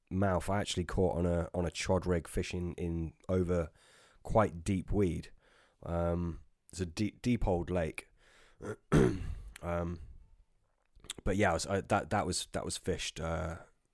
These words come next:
just bare on the line, naked chod, you'd call it, on a chod rig over the top of the weed. Um, I, I think in that kind of scenario, the shape of the mouth would be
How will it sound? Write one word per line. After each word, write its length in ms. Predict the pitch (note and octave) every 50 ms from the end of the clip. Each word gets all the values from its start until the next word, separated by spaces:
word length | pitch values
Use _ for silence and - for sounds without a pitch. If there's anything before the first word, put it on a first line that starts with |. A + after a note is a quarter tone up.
| _ _ _ _ _ _ _ - _ _ _ _ -
just 260 | F#2+ F2 - - -
bare 280 | - F2+ E2+ E2+ F2 E2+
on 120 | F2 E2+
the 80 | E2 E2
line, 320 | E2 E2 E2 E2+ F2+ F2+
naked 340 | F#2+ F#2+ F2+ F2 - - D#2+
chod, 300 | - - E2+ D#2+ D2+ D#2+
you'd 140 | D#2 C#2+ -
call 240 | - E2 D#2+ D#2+ D#2+
it, 100 | - - _ - - - - _ _ -
on 100 | D#2+ D#2
a 60 | D2+
chod 240 | - - E2+ D#2 -
rig 220 | D#2+ D2+ D2 - - -
over 160 | F2 E2+ D#2+
the 80 | D#2+ D#2
top 200 | - E2+ D#2 -
of 60 | -
the 80 | D#2 D#2
weed. 280 | E2 D#2+ D2+ D#2 - - _ _ _ - - - _ _ _ _ -
Um, 440 | D#2 D#2 D#2 D#2 D#2 D#2 D#2 D2+ - - - _ _ _ _ _ _ _ _ _ _ -
I, 60 | - - - -
I 40 | F2
think 260 | - - F2 E2 D#2+
in 200 | - E2+ F2 F2
that 200 | F#2 F2+ - -
kind 240 | - - F2+ F2 E2
of 80 | D#2+ -
scenario, 560 | - E2+ E2+ F2 F2+ F2+ F2+ F2+ F2+ F2+ F2+
the 140 | E2 D#2+ -
shape 580 | - - - - - - - G2 F#2+ F2+ -
of 60 | -
the 80 | - F#2
mouth 460 | F#2 F#2 G2 G2 G2 G2 G2 - -
would 200 | G2 F#2 - -
be 440 | - G2 F#2 F#2 F#2 F2+ F2+ F2